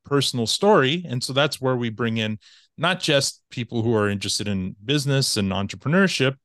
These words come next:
but they're just interested in good human interest stories. Um, and the way we do it, every episode has three parts. We talk about the origin, how they started.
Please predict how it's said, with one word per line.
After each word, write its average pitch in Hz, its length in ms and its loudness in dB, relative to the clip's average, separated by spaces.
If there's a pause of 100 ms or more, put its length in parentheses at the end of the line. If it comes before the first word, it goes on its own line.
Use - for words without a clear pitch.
(800)
but 202 120 -2
they're 214 140 2
just 202 220 0
interested 208 340 0
in 180 100 0
good 165 200 0
human 160 260 -2
interest 143 320 -4
stories. - 580 -4 (380)
Um, 101 460 2 (580)
and 104 240 0
the 104 60 0
way 117 120 4
we 113 140 2
do 131 220 2
it, 123 140 2
every 107 360 -4
episode 110 360 -2
has 104 160 0
three 104 200 -4
parts. 101 360 -2
We 98 80 -4
talk 92 260 -2
about 95 220 -6
the 95 140 -8
origin, 104 400 -2
how 92 140 -4
they 90 120 -6
started. 117 540 -2